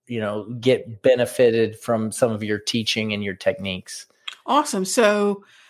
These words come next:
Speaker 2: regardless of when you're gonna catch this, um, you can check out, I'm actually doing a webinar, and it's a free webinar. Um, yes, I have a class coming up,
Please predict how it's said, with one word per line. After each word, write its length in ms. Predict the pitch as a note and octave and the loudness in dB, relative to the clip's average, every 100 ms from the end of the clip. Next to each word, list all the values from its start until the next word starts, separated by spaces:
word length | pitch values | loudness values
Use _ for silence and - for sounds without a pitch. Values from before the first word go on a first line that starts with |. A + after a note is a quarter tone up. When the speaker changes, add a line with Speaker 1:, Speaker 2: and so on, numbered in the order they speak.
| _ | _
Speaker 2:
regardless 520 | C#4 D4 D#4+ G4+ G4 | 2 4 4 2 0
of 120 | E4 | 2
when 220 | C#4+ C#4 | 4 4
you're 80 | C4 | 4
gonna 180 | B3 A3+ | 2 0
catch 420 | A3 - A3 - | -2 -2 -2 -2
this, 520 | F#3 F3 E3+ - - - _ _ _ - | 0 0 0 -2 -6 -10 _ _ _ -8
um, 380 | F#3 F3+ F3+ - _ | -4 -4 -6 -10 _
you 200 | G#3+ C4 | -4 -2
can 180 | G4 E4 | 0 0
check 300 | - C4 C4 | 0 0 2
out, 100 | - | 4
I'm 180 | C#4+ - | 4 4
actually 380 | C4+ C#4 C4+ | 0 0 -4
doing 360 | A#3+ A#3+ G#3+ G3+ | 0 2 2 2
a 80 | F#3+ | 2
webinar, 680 | F#3 F3+ F#3 D#3+ D#3 D#3+ | 4 2 2 2 2 -2
and 80 | E3+ | -4
it's 120 | C4 | -4
a 40 | F4+ | -4
free 240 | - C#4+ | -2 2
webinar. 680 | C4 A#3+ A#3+ A#3 A3+ A3 A3+ - - - _ - | 4 4 4 4 4 4 0 -8 -20 -20 _ 2
Um, 240 | F3+ D#3+ | 4 2
yes, 380 | E3+ F#3+ B3 C4 | -2 2 2 4
I 40 | C4 | 2
have 120 | A#3+ | 2
a 60 | |
class 320 | A#3 A#3+ A3+ - | 2 2 2 0
coming 340 | B3 G#3+ G#3 | -2 -2 0
up, 240 | G3+ G3+ | 2 0